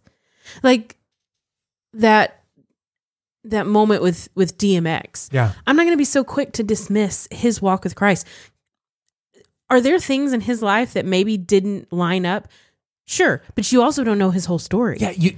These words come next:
Speaker 2: yeah, the dude was tricked into smoking crack at twelve years old.
Speaker 1: Yeah, he was,
Speaker 2: Like
Speaker 1: he was raised in a life of abuse and neglect until he went into foster care, and who knows what he encountered at that point.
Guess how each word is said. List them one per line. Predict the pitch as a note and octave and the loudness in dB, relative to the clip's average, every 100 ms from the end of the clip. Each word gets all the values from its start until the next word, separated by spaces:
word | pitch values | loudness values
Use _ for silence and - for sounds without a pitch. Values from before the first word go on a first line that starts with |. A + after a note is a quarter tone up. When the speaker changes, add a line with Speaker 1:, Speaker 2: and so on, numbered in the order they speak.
| - | -2
Speaker 2:
yeah, | F3 F3 | 0 2
the | C3+ | 2
dude | C3+ F#3 | 0 0
was | D#3+ - | 0 -2
tricked | - F3 | -4 -2
into | E3+ C3+ | -2 -4
smoking | - D#3+ B2+ A#2 | 0 0 0 -2
crack | C#3 C3+ | -2 -4
at | D3 | -6
twelve | - A2+ G2+ | -6 -4 -4
years | G2 F#2+ | -4 -4
old. | F2+ C3+ | -6 0
Speaker 1:
Yeah, | B3 C4+ F3+ - | 0 0 -4 -4
he | A#3 G#3 | 2 4
was, | |
Speaker 2:
Like | F#3+ E3 - - _ _ | 4 0 -10 -20 _ _
Speaker 1:
he | - A#3 | -2 0
was | G#3 F#3 - _ | 0 -2 -16 _
raised | G#3+ A3+ B3 B3+ A3+ | -2 2 2 0 0
in | G#3 | 0
a | |
life | F3+ F#3 G#3 - | 2 2 2 0
of | F#3 E3+ | -2 0
abuse | D#3+ F#3+ G3+ | 0 0 0
and | F#3+ | -2
neglect | D#3+ D#3 G3 A#3+ | -2 2 0 0
until | F3+ D#3+ F#3+ | -4 -4 -4
he | E3 F3+ | -4 -6
went | F3 F3+ F#3 | -6 -2 0
into | F3+ E3+ | 0 -2
foster | D3+ F#3+ A#3+ - | 0 0 0 -2
care, | F#3 E3+ D3 D3+ - | -6 -4 -2 -2 -4
and | E3+ D#3+ D3+ D3 - _ _ _ - | -4 -4 -6 -10 -18 _ _ _ -10
who | - C4 | 0 2
knows | A#3 A3 - - _ _ | 2 0 -4 -16 _ _
what | G#3 C4 | 0 0
he | A#3+ E3 | 0 -2
encountered | D3+ C#3+ D#3 C#3 | -2 -4 -4 -2
at | C#3+ | -4
that | F3 A#3 A#3 | -2 -2 -2
point. | F3 | -8